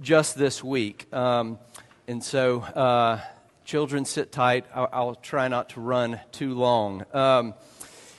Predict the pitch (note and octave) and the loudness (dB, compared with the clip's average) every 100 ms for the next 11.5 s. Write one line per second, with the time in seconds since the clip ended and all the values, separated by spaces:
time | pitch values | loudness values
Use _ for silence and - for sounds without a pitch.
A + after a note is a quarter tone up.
0 | - _ - F3 F#3+ G3+ - B3 B3 G#3+ | -20 _ -2 -2 0 -4 4 4 8 6
1 | G#3 F#3+ E3 F#3+ G#3+ - D3 E3+ - - | 6 2 2 2 0 2 4 2 0 -8
2 | - E3+ E3 D#3 D#3 E3 - - F#3+ F3+ | 4 8 8 8 4 0 0 2 2 4
3 | D3+ - E3 D#3+ E3 - D#3+ D#3 D3 C#3+ | 0 -2 4 4 4 2 2 0 -2 0
4 | C#3+ C3+ C3+ C3+ C3 C#3 D3+ C#3 C#3+ D3 | 4 6 6 4 2 2 0 -2 0 2
5 | D3+ D3 D3 C#3 C#3 C3+ C3 A#2 - D3 | 0 -2 -4 0 0 -2 -4 -6 -6 -2
6 | C#3+ C#3 C3+ C3 C3 C3 C3+ C3 C3+ B2+ | -2 -2 -2 0 0 2 2 2 -2 -2
7 | B2+ B2 - C3 B2+ C#3+ D#3+ E3+ - - | -2 -6 -4 -4 -2 2 4 2 -4 -20
8 | - - - - _ _ - E3 - D#3 | -20 -20 -20 -20 _ _ 4 6 6 0
9 | - F3+ F3+ E3+ E3+ D#3+ D#3+ D3+ D3 C#3+ | -2 0 0 0 0 6 6 6 4 2
10 | - C3+ B2 - - - E3 D#3 C#3 - | 2 -4 -4 -8 -4 4 6 4 0 2
11 | D3 C3 - - | 2 2 -4 -12